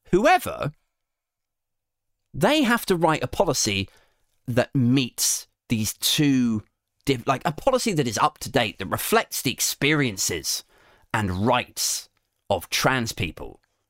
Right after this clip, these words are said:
you know, so that then they're a respected minority, but in a way that respects the safety and fears of women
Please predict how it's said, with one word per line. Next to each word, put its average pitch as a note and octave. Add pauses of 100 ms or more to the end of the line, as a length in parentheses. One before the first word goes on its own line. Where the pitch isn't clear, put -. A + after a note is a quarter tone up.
you G#2+
know, C#3+
so D3
that C#3
then C#3+ (480)
they're A2+
a A2+
respected A#2+
minority, A#3 (500)
but G#3+
in F3+
a E3+
way D3+
that C#3
respects - (240)
the A#2
safety A#2+
and G#2
fears A2
of F#2
women F#2